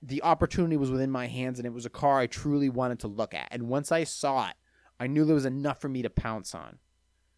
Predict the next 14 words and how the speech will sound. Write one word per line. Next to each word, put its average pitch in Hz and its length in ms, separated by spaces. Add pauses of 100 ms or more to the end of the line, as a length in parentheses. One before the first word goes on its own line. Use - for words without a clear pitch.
(320)
I 120 80
appreciate 156 440
those 147 180
who 135 100
helped 131 280
me 135 100
get 110 200
down 139 300
there 160 160
to 143 120
go 110 120
see 143 240
the 151 120
car. 170 400